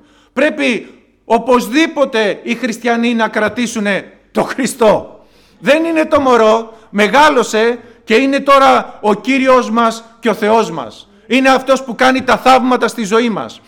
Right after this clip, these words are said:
Είναι Αυτός που ενεργεί στη ζωή μας. Και έρχεται λοιπόν η προφητεία, ο λόγος του Θεού και λέει, «Αφού δε αυτοί ανεχώρησαν,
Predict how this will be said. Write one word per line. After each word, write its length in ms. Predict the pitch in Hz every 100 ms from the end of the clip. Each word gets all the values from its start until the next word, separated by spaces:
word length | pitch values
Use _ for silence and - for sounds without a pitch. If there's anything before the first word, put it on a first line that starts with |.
| _ -
Είναι 180 | 247
Αυτός 280 | 262 269 254
που 120 | 269
ενεργεί 420 | 262 240 214 233 277
στη 180 | -
ζωή 240 | 190 208 185
μας. 320 | 151 113 - - - _
Και 440 | 214 214 196 160 - -
έρχεται 400 | 240 254 269 254
λοιπόν 520 | 233 226 247 226 196 - _ 208
η 240 | 214 208
προφητεία, 880 | 202 220 185 208 - 254 254 214 175
ο 100 | 185
λόγος 360 | 202 254 240 -
του 100 | 202
Θεού 380 | 208 220 214 220
και 120 | 208
λέει, 300 | 214 220 202 - -
«Αφού 340 | 196 185 269
δε 140 | 226 269
αυτοί 340 | 247 - 254
ανεχώρησαν, 760 | 240 220 - 220 214 - 202 170